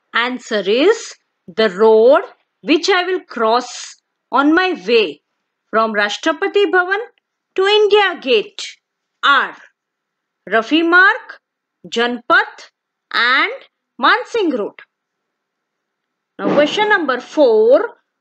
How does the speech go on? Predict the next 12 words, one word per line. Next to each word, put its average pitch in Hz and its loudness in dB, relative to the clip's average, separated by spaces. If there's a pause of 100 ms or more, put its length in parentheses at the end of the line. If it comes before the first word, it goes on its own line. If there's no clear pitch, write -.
(120)
Look 415 0
for 277 0
the 254 -4
National 262 -2
Stadium 226 -2 (280)
in 311 0
map 233 -6
one. 240 -2 (1000)
Can 233 -2
you 359 2
see - 0
it 415 2